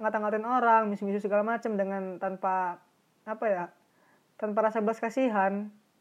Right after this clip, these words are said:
Tapi giliran gue ngebaca tulisan gue sendiri yang aku kaman gitu, ah,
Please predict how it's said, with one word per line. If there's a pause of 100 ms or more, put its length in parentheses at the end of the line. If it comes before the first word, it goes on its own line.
(260)
Tapi
giliran
gue
ngebaca
tulisan
gue
sendiri
yang
aku
kaman
gitu, (880)
ah,